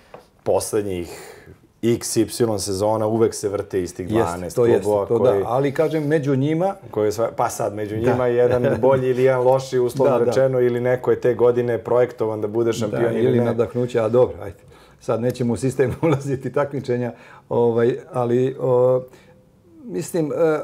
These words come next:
Speaker 2: e, šta hoću da kažem? Hoću da kažem da se malo taj nacionalni naboj, ovaj, e, nekako... Mm, gledam i kad se sviraju himne i kad je to, nije to kao nekad,
Speaker 1: Pa dobro,
Speaker 2: čini mi
Speaker 1: imali
Speaker 2: se.
Speaker 1: smo koronu.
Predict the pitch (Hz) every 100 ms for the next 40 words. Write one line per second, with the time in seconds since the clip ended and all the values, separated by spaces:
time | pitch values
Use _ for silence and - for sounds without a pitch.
0 | - 170 165 139 180 - 147 135 127 127
1 | 107 107 165 160 147 131 151 147 127 127
2 | 127 - _ _ - 131 131 151 120 -
3 | 123 123 143 - 120 120 120 113 127 120
4 | 107 107 - _ - 110 110 110 113 113
5 | 113 - - _ _ _ _ _ _ _
6 | _ _ 117 135 135 127 127 117 113 117
7 | - _ _ _ 170 143 123 123 120 123
8 | 120 120 117 - - - _ - 143 180
9 | 175 139 131 131 131 - 147 147 113 -
10 | 135 123 113 110 113 117 - 131 123 147
11 | 131 - - 127 117 110 120 - - -
12 | 123 127 120 107 113 113 113